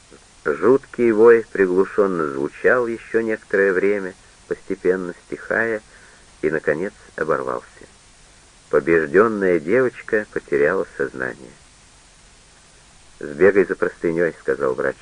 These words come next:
супруге. Они спеленали неподвижное тело. Тимолеон побежал известить о случившемся пивовара.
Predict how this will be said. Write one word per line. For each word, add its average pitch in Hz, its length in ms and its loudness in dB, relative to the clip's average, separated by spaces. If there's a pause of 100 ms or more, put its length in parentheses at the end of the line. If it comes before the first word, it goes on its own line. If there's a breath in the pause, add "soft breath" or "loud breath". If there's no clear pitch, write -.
(100)
супруге. 64 420 -10 (840)
Они 131 220 0
спеленали 113 600 0
неподвижное 80 760 -4 (100)
тело. 58 240 -6 (800 soft breath)
Тимолеон 113 480 4
побежал 123 520 0
известить 107 520 -6
о 101 120 -6
случившемся 110 840 -4
пивовара. 90 580 0